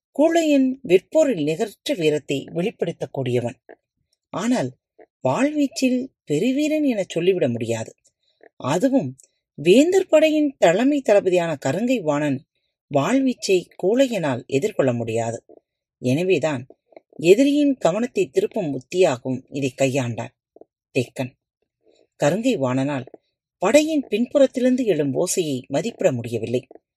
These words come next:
ஆனால் பரம்பு தளபதி முடியன் வழக்கத்துக்கு மாறாக முற்பகலிலேயே முன்னேறி வந்ததும்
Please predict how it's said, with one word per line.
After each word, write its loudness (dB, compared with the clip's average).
ஆனால் -2
பரம்பு 0
தளபதி 2
முடியன் -2
வழக்கத்துக்கு 2
மாறாக -2
முற்பகலிலேயே 2
முன்னேறி 0
வந்ததும் -2